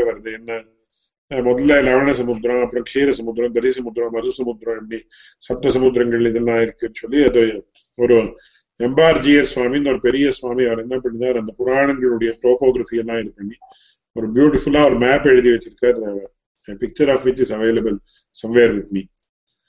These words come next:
அதுக்கும் இந்த, அது, அந்த இது சப்தத்வீபா வசுமதின்னு சொல்லி சொல்றது இந்த இடத்துல. So, நாம சங்கல்பம் சொல்றப்போ என்ன சொல்றோம்னா, ஜம்பூ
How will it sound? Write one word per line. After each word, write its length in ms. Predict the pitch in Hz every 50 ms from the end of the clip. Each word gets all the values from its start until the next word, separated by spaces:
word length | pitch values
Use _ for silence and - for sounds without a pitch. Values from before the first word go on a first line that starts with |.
| _ _ _ _ _ _ _ _ _ _ _ _ _ _ _ _ _ _ _ _ _ _
அதுக்கும் 680 | - 123 139 143 160 170 170 185 190 196 196 185 175 165
இந்த, 420 | 160 151 156 151 151 147 143 135 135
அது, 260 | 135 135 139 135 135 135
அந்த 360 | 139 139 135 135 131 131 131
இது 120 | 131 143
சப்தத்வீபா 840 | 135 131 131 - _ - 160 151 135 151 151 143 147 151 147 143 135
வசுமதின்னு 500 | 131 131 - 135 131 127 - 131 131 127
சொல்லி 260 | 120 - - 113 127 127
சொல்றது 360 | - - 110 104 107 104 98
இந்த 160 | 98 92 95
இடத்துல. 260 | 95 - _ _ _ _ _ _ _ _ _ _ _ _ _ _ _ _ _ _ _ _ _ _ _ _ _ _ _ _ _ _ _ _ _ _
So, 200 | - - 143 135
நாம 400 | 135 135 139 139 139 131 127 117
சங்கல்பம் 440 | 123 127 139 135 165 151 143 160
சொல்றப்போ 380 | 151 135 135 131 139 131 139 139
என்ன 160 | 131 127 131
சொல்றோம்னா, 440 | 127 - 127 120 120 127 123 127 131
ஜம்பூ 380 | 120 120 123 123 135 143 139